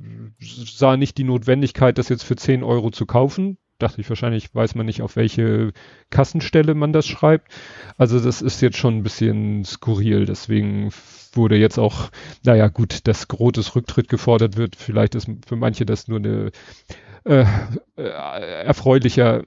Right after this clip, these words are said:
unerfreulicher Anlass, mal den Rücktritt von einem Menschen zu fordern.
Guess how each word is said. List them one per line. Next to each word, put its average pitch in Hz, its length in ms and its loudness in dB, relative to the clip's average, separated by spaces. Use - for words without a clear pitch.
unerfreulicher 117 800 2
Anlass, 107 640 -2
mal 107 300 -2
den 101 320 -4
Rücktritt 110 480 -6
von 104 420 -8
einem 101 440 -4
Menschen 107 380 -4
zu - 160 -10
fordern. 101 420 -8